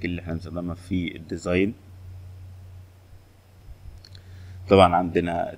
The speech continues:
تكلا والريفت والبلان واركيكاد وسيفل ثري دي وبنتلي ونوفا بوينت وبريكسكاد. في حاجات خاصة بالكلاش ديتكشن، آه، نفس وركس وبيكسل مانجر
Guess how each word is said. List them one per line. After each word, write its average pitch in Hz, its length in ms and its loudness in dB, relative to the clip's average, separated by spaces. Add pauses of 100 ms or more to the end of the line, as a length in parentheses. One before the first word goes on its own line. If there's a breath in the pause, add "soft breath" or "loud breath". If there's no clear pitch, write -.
تكلا 90 500 2
والريفت 85 680 0
والبلان 85 640 0
واركيكاد 85 800 0
وسيفل 80 400 -2
ثري 85 300 -2
دي 90 280 2
وبنتلي 85 760 2 (600 soft breath)
ونوفا 85 720 0
بوينت 87 480 0 (220)
وبريكسكاد. 85 960 0 (1400)
في 110 120 4
حاجات 101 240 2
خاصة 98 300 4
بالكلاش 87 1300 0 (180)
ديتكشن، 92 480 6 (580 loud breath)
آه، 90 200 6
نفس 95 340 2
وركس 92 480 2
وبيكسل 87 600 0
مانجر 87 540 2